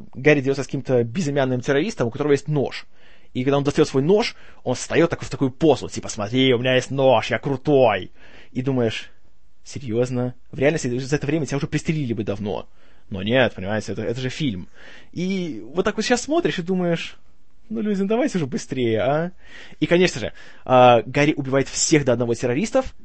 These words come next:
кроме, конечно же, главаря. Потому что главарь должен в конце еще остаться, чтобы, знаете,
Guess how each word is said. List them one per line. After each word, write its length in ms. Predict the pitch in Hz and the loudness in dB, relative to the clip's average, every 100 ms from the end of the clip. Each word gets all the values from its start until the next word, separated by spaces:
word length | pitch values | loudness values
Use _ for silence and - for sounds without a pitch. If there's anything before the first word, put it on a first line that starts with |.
| - | -12
кроме, 380 | - 147 123 123 | 0 4 4 4
конечно 240 | 143 180 | 2 2
же, 60 | 190 | 0
главаря. 600 | 214 226 233 92 65 - - | 2 2 2 0 -2 -10 -12
Потому 160 | 104 110 | -8 -6
что 120 | 107 | -6
главарь 420 | 101 82 131 131 | -4 4 6 6
должен 260 | 107 110 110 | 2 -4 -6
в 80 | |
конце 640 | - 113 104 - 107 123 123 | -2 -2 -2 -2 4 6 6
еще 260 | 117 - 107 | 4 0 -2
остаться, 440 | - 113 104 - | -2 -4 -4 -6
чтобы, 260 | - 117 117 | -8 -6 -4
знаете, 400 | 117 110 95 | -4 -4 -6